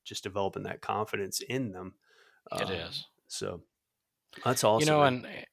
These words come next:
Speaker 2: and I, I'd love to get back out to Texas again and,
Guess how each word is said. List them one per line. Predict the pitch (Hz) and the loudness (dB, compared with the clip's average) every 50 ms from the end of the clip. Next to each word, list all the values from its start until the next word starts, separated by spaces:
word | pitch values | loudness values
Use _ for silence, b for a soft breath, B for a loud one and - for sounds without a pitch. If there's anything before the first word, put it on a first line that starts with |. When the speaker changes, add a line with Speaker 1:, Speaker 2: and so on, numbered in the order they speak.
| _ - | _ -4
Speaker 2:
and | - 117 117 117 117 120 117 113 - | -2 -2 0 0 -2 -4 -6 -6 -6
I, | 127 120 113 - - 117 | -4 -4 -4 0 0 0
I'd | 113 110 | 4 6
love | 117 123 - | 6 4 4
to | - 98 | 4 0
get | 95 104 98 - | -2 -2 -2 0
back | - 101 95 95 - - | 2 2 2 2 0 0
out | 104 101 101 98 - - | 0 0 0 -2 -4 -6
to | - | -6
Texas | - - 107 107 - - - 104 95 - - | -2 0 2 2 2 0 -2 -2 -2 -2 -2
again | 98 92 98 92 95 95 92 | -2 -4 -4 -2 -2 -2 -4
and, | 90 92 | -6 -8